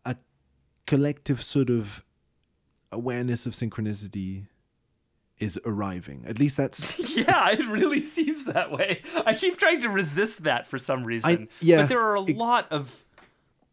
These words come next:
Speaker 2: of increasingly strong indications that that's
Speaker 1: Hmm.
Speaker 2: happening. Even at just the level of a pop cultural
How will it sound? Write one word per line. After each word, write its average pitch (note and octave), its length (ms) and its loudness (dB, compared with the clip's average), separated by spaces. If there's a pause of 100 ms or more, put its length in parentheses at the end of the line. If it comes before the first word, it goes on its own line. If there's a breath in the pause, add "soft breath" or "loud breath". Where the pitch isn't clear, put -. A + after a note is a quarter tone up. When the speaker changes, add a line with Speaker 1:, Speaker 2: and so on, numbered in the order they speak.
Speaker 2:
of C3+ 240 -2
increasingly D3+ 800 -6
strong B2 580 -6
indications - 800 -12
that G2+ 140 -20
that's - 480 -12
Speaker 1:
Hmm. A2+ 220 -6 (280)
Speaker 2:
happening. F#2+ 480 -18 (540)
Even B3+ 240 -2
at G#3+ 80 -4
just G3 200 -4
the F#3+ 80 -4
level F3 300 0
of D3 100 -2
a C#3 120 -2 (280)
pop E3 360 -2
cultural C3+ 680 -4